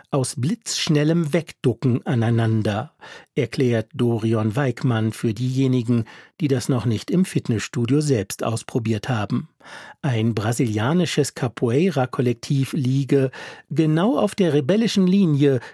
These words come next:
die wohl auch Vertreter des Kreuzberger Alternativmilieus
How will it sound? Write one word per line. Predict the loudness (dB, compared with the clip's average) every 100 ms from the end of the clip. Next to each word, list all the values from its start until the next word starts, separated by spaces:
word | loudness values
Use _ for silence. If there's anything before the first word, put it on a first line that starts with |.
| _
die | -2 2
wohl | 0
auch | 0 -2
Vertreter | -2 -4 -2 0 0 0 2
des | 0 -2
Kreuzberger | -2 -2 -2 -2 0 0
Alternativmilieus | -2 -2 0 -2 0 -2 2 2 2 4 4 2 0